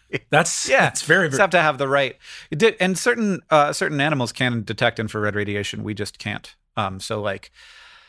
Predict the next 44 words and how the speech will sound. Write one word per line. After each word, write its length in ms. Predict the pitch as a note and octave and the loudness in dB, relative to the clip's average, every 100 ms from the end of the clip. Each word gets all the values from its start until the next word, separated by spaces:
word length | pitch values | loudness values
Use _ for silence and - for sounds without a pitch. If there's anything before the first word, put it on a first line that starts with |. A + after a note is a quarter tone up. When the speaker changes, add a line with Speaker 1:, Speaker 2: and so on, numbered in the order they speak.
| _ _ | _ _
Speaker 2:
there 200 | D3 C#3+ | 2 4
are 160 | C3+ A2+ | 4 0
species 640 | - C3+ B2 B2+ A2+ G2+ | -2 -4 -2 -2 -2 0
of, 560 | A2 G2 F#2+ - - - _ - | -2 -2 -8 -8 -10 -16 _ -6
I 100 | D#3+ | -4
don't 160 | C3+ | -2
know, 340 | G2+ G2 A2 - _ _ _ - | -4 -4 -6 -10 _ _ _ -6
maybe 240 | C3 C3+ | -4 -2
spiders 640 | - - C3 D3 D3+ - | -2 2 2 2 0 0
that 120 | C#3 D3 | 0 0
would 80 | |
be 140 | D3 D3+ | 2 0
able 180 | D3+ D#3 | 0 -2
to 140 | - | -4
see 160 | - D3+ | -2 -2
the 100 | D#3 | 2
goth. 420 | D3+ D#3 - - - - - | 2 2 -6 -12 -16 -18 -6
Speaker 1:
Is 160 | A3+ G3+ | -4 0
that 160 | B3 F3+ | 0 0
Speaker 2:
Which 100 | - | -4
seems, 300 | - B3+ F3+ D3+ - | 0 0 0 -4 2
seems 220 | A3 E3 | 2 6
right. 180 | A3+ E3+ | 4 4
Speaker 1:
is 60 | |
that 140 | B3+ E3 | 0 0
Speaker 2:
That 120 | D#3 | 0
seems 200 | C#3 G#2 | 0 0
right. 80 | C4 | 2
Speaker 1:
There's 160 | E4+ | 2
some, 120 | F4 C#4+ - | 2 0 2
there's 220 | E4 F4+ | 2 2
some 100 | D4 | 0
infrared 560 | G#3+ B3 - G#3+ F3+ D3 | 2 2 4 4 4 0
snakes 500 | - G#3+ C4 - C#3 | 0 2 2 2 0
out 220 | A2 - | 0 -2
there 220 | F#2 F2 | -2 0
who 100 | C3 | 0
can 140 | A#2+ | 0
detect 400 | G#2+ G2 F2+ - | -2 -2 -4 -4
heat, 260 | - - - | -8 -8 -2
Speaker 2:
Yeah. 140 | C3+ D#3+ | 2 4
Speaker 1:
right? 200 | C4+ C#4+ | 4 4
Yeah. 480 | G3+ A#3 A#2+ C#2 - _ | 4 4 2 -2 -8 _
Speaker 2:
Yeah, 260 | B2+ C#3+ | 0 0